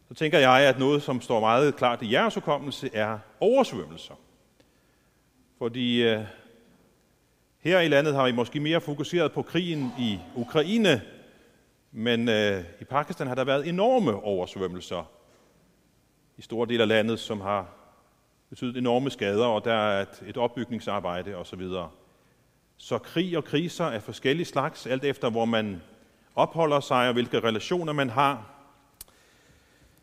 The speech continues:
Så jeg tror, at, at de fleste af os, vi går, eller er gået ind i, øh, to tusind og treogtyve med,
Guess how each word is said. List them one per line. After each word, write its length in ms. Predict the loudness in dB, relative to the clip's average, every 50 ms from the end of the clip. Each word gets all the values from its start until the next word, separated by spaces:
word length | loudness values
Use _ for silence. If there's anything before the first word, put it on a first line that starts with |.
| _ _ _ _ _ _
Så 120 | -4 -2
jeg 80 | -2 0
tror, 240 | 2 6 8 8 8
at, 220 | 8 6 6 4 2 2 2 -4 -8 -10 -14 -16 -18 -18 -18 -16
at 120 | -16 -12 -10
de 60 | -10
fleste 440 | -2 4 4 4 4 4 2 4 4
af 180 | 6 8 8 8
os, 240 | 8 4 -2 -12 -10
vi 100 | -10 -8 -2
går, 380 | 0 0 2 0 0 -4 -10 -18 -20 -20 -20 -20 -20 -20 _ _ _ _ _ _ _ _ _ _ -20 -20 -20 _ _ -18 -12 -8
eller 120 | -6 -6
er 140 | -4 -4 -2
gået 320 | 0 2 4 4 4 4 2
ind 220 | 0 -2 -2 -2
i, 200 | -2 -2 2 4
øh, 260 | 4 4 4 2 -4 -8 -12 -14 -16 -18 -18 -12
to 180 | -8 -8 -8
tusind 420 | -8 -8 -8 -8 -8 -8 -10 -10 -6
og 120 | -6 -6
treogtyve 720 | -4 0 2 2 2 2 0 -2 -4 -2 0 0 0 0 2
med, 200 | 2 2 2